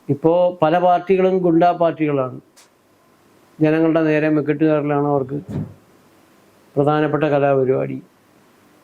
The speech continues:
ഔദ്യോഗികമായിട്ടും ഗുണ്ടകളാണ്, അല്ലാതെയുള്ള ഗ്രൂപ്പുകളൊക്കെ. അങ്ങനെ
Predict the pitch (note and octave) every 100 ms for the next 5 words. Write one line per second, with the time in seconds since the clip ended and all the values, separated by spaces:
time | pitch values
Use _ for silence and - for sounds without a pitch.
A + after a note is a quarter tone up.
0 | _ _ _ _ _ _ _ _ _ _
1 | _ _ _ _ _ - C#3+ D3 F3 F3
2 | F3+ F3+ F3+ F#3 G3 - _ _ _ _
3 | D#3+ E3 E3 E3 D#3+ D#3+ G3 - _ _
4 | _ _ _ _ - C#3+ D#3 E3 F3 E3+
5 | E3 E3+ - _ _ _ _ _ F3 D#3
6 | D3 D#3+ D#3 D3 D#3+ E3 - D#3 D#3+